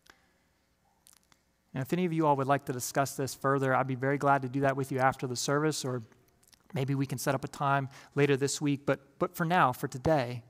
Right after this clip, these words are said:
and for every day, let us humbly submit ourselves to God and humbly accept this truth that he gives us in his word. And recognizing this truth leads to a dip-, a deeper sense of thanks at what Jesus, his act of reconciliation, has accomplished.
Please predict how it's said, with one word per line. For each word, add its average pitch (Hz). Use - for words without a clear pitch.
and 139
for -
every 202
day, 131
let 131
us 156
humbly 185
submit 147
ourselves 131
to 127
God 123
and 131
humbly 185
accept -
this 139
truth -
that 131
he 131
gives 123
us 123
in 123
his 120
word. -
And 143
recognizing 175
this 143
truth -
leads 170
to 156
a 135
dip-, 127
a 143
deeper 175
sense 170
of 135
thanks 175
at 147
what 147
Jesus, 151
his 135
act 151
of 127
reconciliation, 139
has 131
accomplished. 135